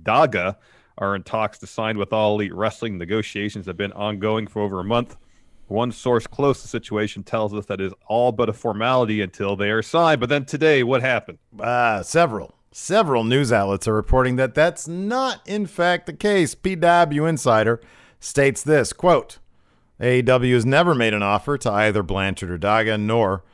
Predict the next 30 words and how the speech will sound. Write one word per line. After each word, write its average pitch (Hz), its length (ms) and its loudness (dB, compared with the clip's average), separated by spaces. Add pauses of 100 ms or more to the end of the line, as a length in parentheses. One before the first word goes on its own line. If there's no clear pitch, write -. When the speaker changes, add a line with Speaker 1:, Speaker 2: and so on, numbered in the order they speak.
(140)
Speaker 2:
have 95 120 -6
there 95 140 -4
been 98 160 -4
any 95 160 -4
conversations 104 800 -4
about 95 260 -2
potential 92 360 -6
creative 117 400 -2
for 107 140 -6
them." 101 300 -4 (340)
And 127 100 -8
then 151 100 -4
the 160 60 -2
guy 190 300 2
who 170 140 2
I 156 100 6
actually 160 400 -2
think 151 160 -2
is 123 100 -4
probably 151 540 0
most 139 300 0
plugged 160 260 0
into 151 240 2
A 135 200 4
E - 20 2
W, 143 400 2
Dave 127 240 4
Meltzer, 120 520 -2 (420)
he's, 95 200 -6
like, 98 320 -2